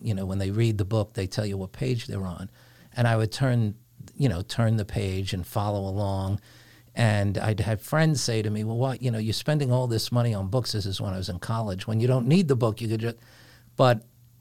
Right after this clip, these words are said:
I liked having the book in my hand and turning the pages. And I thought it helped me concentrate, because if you're just listening to something, you can kinda drift off into Never Never Land.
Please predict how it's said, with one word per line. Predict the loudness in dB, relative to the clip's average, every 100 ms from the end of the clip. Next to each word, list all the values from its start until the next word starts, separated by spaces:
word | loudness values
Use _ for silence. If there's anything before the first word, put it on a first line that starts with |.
| -6 6
I | 6
liked | 6 4 2 0
having | -6 -6 -2 0 0 2
the | 0
book | 0 -2 0
in | -2
my | 0 0
hand | -2 -2 -2 -2
and | -2
turning | 0 2 2
the | 0
pages. | 0 -2 0 0 -2
And | 2
I | 2
thought | 2 0 0 -2 -4 -14 -20 -20 -20 -20 -4
it | 2 4
helped | 4 2
me | 2 0
concentrate, | 2 2 2 2 0 -2 -6 -6 -10
because | -8 -2 0 0 -2
if | -2
you're | -2
just | 0 -2 0
listening | 0 0 0 0 -2 -4 -6 _ _ _ -20 -6
to | -2
something, | 0 0 0 -2 0
you | 0
can | -2 -4
kinda | -2 -2 0
drift | -2 0 0 0 -2
off | -4 -2 -6 -6
into | -6 -4 -4 -2 -4 -8 -20 -20 -20 -2
Never | 2 4 2
Never | 2 0 0
Land. | -2 -4 -4 -6